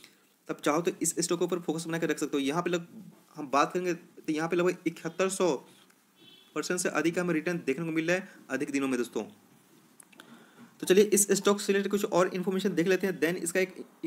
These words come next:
अ, इंपॉर्टेंट सपोर्ट लेवल की बात करेंगे। तो यहाँ पे हम देखेंगे यहाँ पे एनएससी की साइट पे कि आज के दिन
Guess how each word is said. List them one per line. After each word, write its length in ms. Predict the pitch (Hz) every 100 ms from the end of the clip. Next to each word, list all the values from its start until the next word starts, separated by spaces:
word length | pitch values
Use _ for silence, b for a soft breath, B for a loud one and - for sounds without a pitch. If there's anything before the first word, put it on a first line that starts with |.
| 165 165
अ, 420 | 165 165 160 - - _ 170
इंपॉर्टेंट 340 | 175 175 190
सपोर्ट 240 | 185 185
लेवल 160 | 180 180
की 80 | 185
बात 280 | 143 165 175
करेंगे। 280 | 180 165 180 - b b b b _ _ - -
तो 60 |
यहाँ 220 | 156 156 175
पे 100 | 196
हम 140 | 196
देखेंगे 300 | 170 170 190
यहाँ 220 | - 175
पे 160 | 175 151
एनएससी 260 | 156 165
की 80 | 190
साइट 200 | - 175
पे 60 | 185
कि 100 | 185 -
आज 200 | 139 170
के 80 | 175
दिन 180 | 185